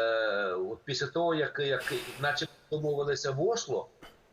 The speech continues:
от, з'явився, з'явився оцей Хамас, з'явилося радикальне крило, яке, по суті справи, е, ну,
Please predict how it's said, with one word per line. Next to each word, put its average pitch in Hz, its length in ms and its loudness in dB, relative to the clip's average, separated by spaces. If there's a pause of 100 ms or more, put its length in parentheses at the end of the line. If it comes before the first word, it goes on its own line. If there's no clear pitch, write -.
(320)
от, 123 340 -2
з'явився, 156 580 2
з'явився 170 400 0
оцей 170 220 0
Хамас, 127 480 -2
з'явилося 160 420 0
радикальне 139 540 0
крило, 107 520 -2 (400)
яке, 131 300 -2
по 160 160 -2
суті 202 320 -2
справи, 127 560 2
е, 165 60 -4 (2750)
ну, 170 420 4